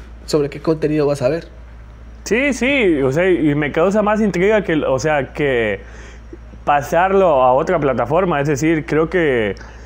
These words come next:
Speaker 2: que el mensaje debe ser justo que nada de tolerancia al racismo,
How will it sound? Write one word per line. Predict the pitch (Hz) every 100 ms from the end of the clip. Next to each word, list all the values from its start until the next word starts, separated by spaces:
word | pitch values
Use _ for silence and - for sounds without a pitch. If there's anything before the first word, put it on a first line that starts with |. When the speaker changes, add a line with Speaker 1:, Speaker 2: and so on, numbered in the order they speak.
| - -
Speaker 2:
que |
el | 156
mensaje | 143 131 - 180 196
debe | 175 180
ser | 156 180 170
justo | 190 - 165
que | 135 120 117
nada | 120 139 160
de | 156
tolerancia | 135 123 123 143 160
al | 135
racismo, | 117 160 165 160 165 160